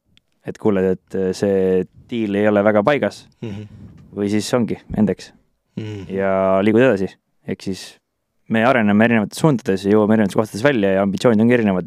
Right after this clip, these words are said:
Speaker 1: Ühel päeval on meil ühesugune missioon, teisel päeval teistsugune.
Speaker 2: Mhm.
Speaker 1: Ja siis, kui kõik teevad seda, mida neile tegelikult ikkagi meeldib teha,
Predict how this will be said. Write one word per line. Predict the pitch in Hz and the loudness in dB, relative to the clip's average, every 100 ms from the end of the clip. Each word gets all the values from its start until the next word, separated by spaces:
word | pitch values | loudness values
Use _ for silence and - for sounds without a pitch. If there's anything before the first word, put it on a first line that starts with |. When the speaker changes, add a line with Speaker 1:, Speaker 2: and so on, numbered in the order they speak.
| - | -2
Speaker 1:
Ühel | 113 101 | 0 2
päeval | 104 104 | 2 4
on | |
meil | 113 139 | 4 4
ühesugune | 117 110 | 4 4
missioon, | 104 - 110 98 _ _ _ _ _ | 4 2 0 0 _ _ _ _ _
teisel | - 95 | -10 -6
päeval | 92 95 | -4 0
teistsugune. | 117 - 95 92 90 _ - | -2 0 0 0 -2 _ -10
Speaker 2:
Mhm. | 107 90 101 - _ _ - | -8 -8 -10 -12 _ _ -10
Speaker 1:
Ja | 95 92 90 90 90 - _ _ _ _ - - - - - - _ | -4 -2 0 -2 -2 -6 _ _ _ _ -20 -20 -20 -20 -20 -20 _
siis, | - 131 - | 0 2 2
kui | 120 131 | 2 2
kõik | 127 | 2
teevad | 135 123 | 0 0
seda, | 131 131 | 2 2
mida | 120 117 | 4 4
neile | 110 107 101 | 4 2 2
tegelikult | 135 123 107 95 113 | 2 2 0 -2 -4
ikkagi | 101 101 | -2 2
meeldib | 120 104 92 | 2 2 2
teha, | 143 120 | 2 2